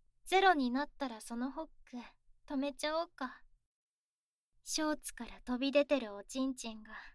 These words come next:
これから起こることに期待して、ビクビクしちゃってるね。ホッ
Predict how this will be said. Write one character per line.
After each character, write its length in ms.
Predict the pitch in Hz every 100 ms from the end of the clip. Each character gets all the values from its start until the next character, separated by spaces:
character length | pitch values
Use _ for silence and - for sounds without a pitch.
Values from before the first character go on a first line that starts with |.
| - - - -
こ 160 | - 262
れ 120 | 269
か 180 | - 269
ら 80 | 269
起 80 | 262
こ 160 | - 294
る 100 | 262
こ 140 | - -
と 120 | 254
に 60 | 220 -
期 140 | -
待 240 | - 240 254
し 160 | - -
て、 180 | - 277 262 - - - -
ビ 120 | 370
ク 140 | 370 427
ビ 140 | 294
ク 160 | - 233
し 140 | -
ち 80 | -
ゃ 60 | 233
っ 20 |
て 220 | - 233
る 100 | 226
ね。 220 | 254 302 - - _ _ _ - - - _ - - _ _ _ _ -
ホ 80 |
ッ 60 | 277